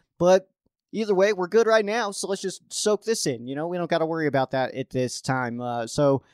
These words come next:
the Rams in their salary cap situation, doing fine. Honestly, it could be a lot worse, and I think that the media sells it as it is a lot worse than it actually is.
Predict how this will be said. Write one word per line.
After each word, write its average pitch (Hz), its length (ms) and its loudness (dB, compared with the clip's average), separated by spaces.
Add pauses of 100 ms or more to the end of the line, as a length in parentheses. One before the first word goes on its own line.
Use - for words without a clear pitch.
(140)
the 160 80 -2
Rams 190 240 4
in 190 60 -2
their 185 100 2
salary 190 340 4
cap 185 200 2
situation, 190 540 -4
doing 175 280 0
fine. 185 480 -2
Honestly, 170 680 -4
it 139 100 -8
could 175 220 -6
be 165 100 -2
a 147 80 0
lot 131 380 4
worse, 151 260 -2
and 156 100 -2
I 151 40 4
think 170 220 -6
that 139 120 -16
the 143 80 -4
media 143 380 -2
sells 151 380 -2
it 160 100 -4
as 135 280 -2
it 147 140 0
is 143 180 -2
a 143 60 -2
lot 135 260 2
worse 139 220 -2
than 131 140 -2
it 131 120 -4
actually 131 520 -6
is. 120 480 -6